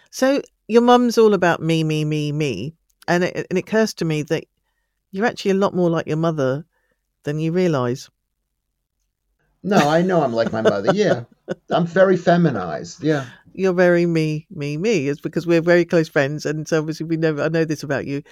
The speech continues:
Speaker 1: So I'm just teasing you. Okay. So let's
Speaker 2: Yeah.
Speaker 1: go back to the letter. So you do show, you unopen, open the letters, and effectively they're messages from your mother from the grave. That is kind of what it,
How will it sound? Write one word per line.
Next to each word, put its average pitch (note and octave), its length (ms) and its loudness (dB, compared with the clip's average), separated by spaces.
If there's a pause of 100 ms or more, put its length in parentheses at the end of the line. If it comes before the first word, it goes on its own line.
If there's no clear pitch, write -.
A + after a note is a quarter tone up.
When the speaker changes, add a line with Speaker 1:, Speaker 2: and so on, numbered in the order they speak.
(100)
Speaker 1:
So D3+ 100 -6
I'm D3+ 60 -4
just D3 180 -4
teasing C#3 300 -6
you. B2 100 -6 (380)
Okay. G3+ 180 2
So F3 100 4
let's A3 120 4
Speaker 2:
Yeah. A#3+ 120 6
Speaker 1:
go - 20 0
back G3 180 4
to F3 80 0
the E3+ 40 4
letter. D3 220 2
So D3+ 120 -4
you D3 140 -4
do G3+ 200 2
show, C3+ 400 0 (280)
you D3+ 220 -4
unopen, F3 460 -2 (200)
open G3 200 2
the F#3 40 0
letters, D3 280 -4
and G3 180 -6
effectively A3+ 640 -4
they're E3+ 160 0
messages E3+ 580 -4
from E3+ 220 -6
your D#3+ 100 -4
mother C#3+ 200 -6
from C3+ 140 -14
the C#3 80 -8
grave. G#2+ 320 -6
That D3+ 120 -6
is - 120 -12
kind D3 160 -10
of C3+ 120 -10
what C#3 100 -4
it, A2 140 -8